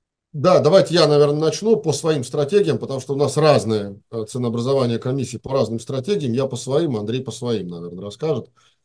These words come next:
А, мы, э, всегда в дивидендных стратегиях отталкиваемся от суммы чистых активов. Мы берём годовой,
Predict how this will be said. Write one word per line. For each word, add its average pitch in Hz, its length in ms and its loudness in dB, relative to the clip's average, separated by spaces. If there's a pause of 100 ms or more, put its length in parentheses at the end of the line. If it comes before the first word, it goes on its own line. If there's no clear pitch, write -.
(340)
А, 139 180 4
мы, 226 280 8 (100)
э, 160 420 2
всегда 143 760 2 (320)
в 107 140 -16
дивидендных 131 500 -2
стратегиях 143 840 0
отталкиваемся 139 800 -2
от 127 120 -6
суммы 143 280 -4
чистых 120 340 -8
активов. 107 440 -10 (600)
Мы 185 200 8
берём 143 640 6
годовой, 139 680 2